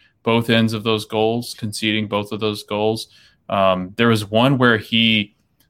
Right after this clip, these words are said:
it was, like, miscommunication between Matala and, and where he kinda, like, kicks it back t-, 'cause he thought that the center back was going back to get it, but they both went <laughs> forward and the ball just kept going, and it, it was an easy setup,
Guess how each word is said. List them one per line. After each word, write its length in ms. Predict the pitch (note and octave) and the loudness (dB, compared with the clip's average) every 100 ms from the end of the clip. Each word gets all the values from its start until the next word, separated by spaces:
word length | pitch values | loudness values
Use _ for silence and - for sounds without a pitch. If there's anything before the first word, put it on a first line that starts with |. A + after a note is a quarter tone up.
| - | -8
it 220 | G#2+ G#2 | -4 -4
was, 280 | A2+ G#2+ G2 | -4 -6 -4
like, 240 | A2 G2+ - | -4 -4 -4
miscommunication 800 | A2 A#2+ B2+ A2 A2+ G#2+ - A2+ | -6 -2 0 0 0 -4 -4 -6
between 360 | G#2+ - A2 | -6 -4 -2
Matala 440 | A2+ B2 A#2 A#2+ G#2+ | -2 2 2 2 0
and, 220 | G#2 - | -4 -6
and 300 | A2 G#2 G2 - | -6 -4 -6 -6
where 160 | A#2 | -4
he 140 | G#2+ G#2+ | -4 -4
kinda, 260 | - A2+ | -2 -2
like, 140 | G#2 F#2+ _ _ _ _ _ _ | -2 -6 _ _ _ _ _ _
kicks 260 | - B2 - | -4 -4 -2
it 200 | G#2+ - | -8 -4
back 440 | G#2 G#2 F3+ - - | 0 0 -2 -6 -18
t-, 100 | - - | -20 -10
'cause 120 | - | -4
he 80 | A#2 | -2
thought 340 | A2 C3 C#3 B2+ | 2 4 4 2
that 100 | A2+ | -12
the 80 | A2+ | -8
center 300 | - B2+ B2+ | -2 0 2
back 260 | C3 C3+ | 2 0
was 100 | - | -6
going 220 | - C3 | -6 -4
back 320 | A2+ A2+ A#2 - | 0 2 0 -6
to 100 | G#2 | -14
get 320 | G2+ A2 C#3+ | -4 -2 0
it, 280 | G3+ G#3+ _ _ _ _ _ | -2 -4 _ _ _ _ _
but 120 | C3 B2 | -8 -2
they 120 | B2 | 0
both 400 | B2 D3 D#3 - | 2 2 0 0
went 240 | D3+ B2 | -2 -2
<laughs> 60 | - | -6
forward 400 | B2+ D3 - A#2+ | -2 0 0 0
and 120 | B2 | 0
the 60 | B2 | 0
ball 340 | A#2+ C3 C#3 | 4 4 4
just 200 | C3 B2 | 2 -4
kept 240 | C#3 C3+ - | -4 -4 0
going, 360 | A#2+ C3 D3 - - _ | 0 0 -4 -10 -20 _
and 400 | - A#2 A2 G#2 - _ - | -2 0 0 -4 -10 _ -6
it, 380 | A2+ D#2+ A#2 | -4 -4 -4
it 40 | G#2+ | -4
was 220 | A2 - | -6 -8
an 160 | F#2+ - | -12 -4
easy 480 | B2 C3 B2 B2 A2+ | 0 4 2 2 -2
setup, 540 | - A2+ G#2 G2 - | -2 0 2 0 -4